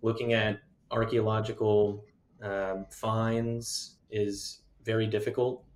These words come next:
if you can't see it. So for those listening, uh, we'll, we'll try to, uh, you know, Doctor Loomer will try to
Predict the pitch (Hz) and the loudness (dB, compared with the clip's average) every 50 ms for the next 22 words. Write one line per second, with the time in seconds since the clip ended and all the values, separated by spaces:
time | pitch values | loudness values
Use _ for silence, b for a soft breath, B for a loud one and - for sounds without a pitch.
0 | _ _ _ - - 110 107 117 110 107 120 107 98 - - - 110 117 139 - | _ _ _ -10 -10 -8 -6 -6 -6 -6 -4 -4 -4 -4 -4 -2 0 0 0 0
1 | - b b b b b b b b b b b b - - 127 - 131 127 139 | -2 b b b b b b b b b b b b 0 2 4 6 8 10 10
2 | 147 143 117 113 120 123 127 - 156 156 156 156 156 160 175 - 120 113 110 110 | 10 10 10 8 6 6 6 4 2 2 2 2 2 0 -4 -4 -4 -2 0 0
3 | 110 110 110 113 113 110 110 - 107 110 113 110 110 - 127 120 117 117 117 117 | 0 2 2 2 2 2 0 -2 -2 0 0 0 0 2 4 4 6 6 4 2
4 | - - 117 113 110 110 107 107 104 104 104 - - - _ _ _ - - 110 | 0 0 2 2 4 2 2 0 0 -2 -4 -6 -10 -16 _ _ _ -10 -8 -6
5 | 107 104 104 107 107 104 104 101 101 120 117 113 110 - 117 107 107 110 110 107 | -6 -6 -6 -6 -6 -6 -6 -6 -2 -2 -2 -2 0 2 2 2 4 4 2 2
6 | 110 107 107 104 104 104 104 104 101 - - 117 107 104 107 104 | 2 2 2 2 2 2 0 -2 -4 -6 -4 -2 0 0 0 0